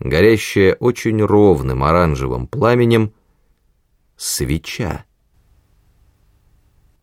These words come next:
"Сто тысяч парсеков!" пробормотал Петров, дикими глазами глядя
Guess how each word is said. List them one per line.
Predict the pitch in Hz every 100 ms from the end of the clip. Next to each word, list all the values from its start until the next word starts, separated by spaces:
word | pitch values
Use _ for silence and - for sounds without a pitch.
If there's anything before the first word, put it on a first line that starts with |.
| _
"Сто | - - - - - 135 147
тысяч | 147 - 147 143 143 139 -
парсеков!" | 131 127 - - 120 78 73 - - _ _ _ _ _ _ _ -
пробормотал | 76 69 71 69 69 65
Петров, | 67 71 - 107 123 - - -
дикими | - 90 117 113 101
глазами | 87 87 85 78 76 67 62
глядя | 62 67 69 95 110 101 98